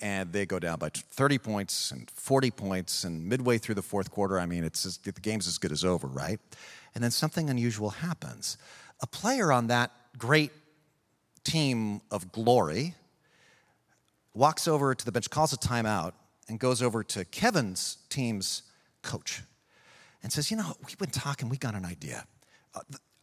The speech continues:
every player in the league now knows Kevin. And we all love Kevin. We see him here e-, every week. We've all heard about Kevin. And we think it would be a great idea, since this is the last game, to put Kevin in."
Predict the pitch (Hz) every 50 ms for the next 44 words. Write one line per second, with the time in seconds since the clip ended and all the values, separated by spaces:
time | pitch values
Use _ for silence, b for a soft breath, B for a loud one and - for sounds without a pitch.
0 | _ _ - 220 240 285 254 185 - - 185 175 156 143 127 117 120 139 139 123
1 | 113 113 98 85 87 92 101 101 101 95 - - 113 95 78 67 62 60 - -
2 | _ _ _ _ _ _ _ _ _ _ _ _ _ - 156 170 180 190 180 160
3 | 151 135 135 127 123 - - 117 107 85 101 101 107 113 107 - - 147 143 127
4 | 120 113 110 104 101 98 92 - _ - 117 117 - - 131 123 127 117 104 104
5 | 101 101 92 113 104 110 123 135 131 117 117 107 101 87 85 76 - - 85 78
6 | 80 80 - B B B B B B 101 101 139 151 214 277 302 285 - - -
7 | 139 127 120 - 131 107 113 95 110 98 87 87 92 101 110 127 127 123 117 98
8 | 98 101 98 - 110 107 - 120 - - 113 - 95 80 80 90 98 110 - -
9 | - 107 104 98 98 95 - b b b b b b b b b b b b b
10 | b b _ _ _ _ _ _ _ _ _ _ _ - - 143 - - 220 -
11 | - - 135 127 104 101 98 87 80 76 65 - -